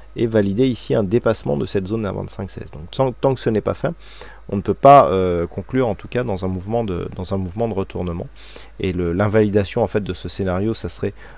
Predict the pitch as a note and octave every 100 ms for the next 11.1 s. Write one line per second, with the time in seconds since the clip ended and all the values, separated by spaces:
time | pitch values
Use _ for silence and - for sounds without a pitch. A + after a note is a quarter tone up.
0 | - - F#2+ F#2 A2 G#2 A2 G2 - A2
1 | - F#2 F2+ F#2+ F#2+ G2+ - - - -
2 | - - - G#2 - F#2+ F#2 F2 G2+ F#2+
3 | F2+ F2 F#2+ - F2+ F2+ - F2+ F2+ C3
4 | F3 E3+ - - - - F#2+ - G#2 -
5 | B2 C#3+ - - - G2+ G#2 A2+ - C3
6 | A#2+ F#2+ F#2+ G2 F2+ F#2+ F2+ F2 - E2+
7 | G2+ - - - - G2 - - F2+ B2+
8 | - G#2 G#2+ - A2 G#2 A2+ G2+ G2+ -
9 | F#2 F2 D#2+ D#2+ E2+ F2+ - A2+ - A#2
10 | G2+ - A#2 G2+ F#2 A2+ - A2 G2+ -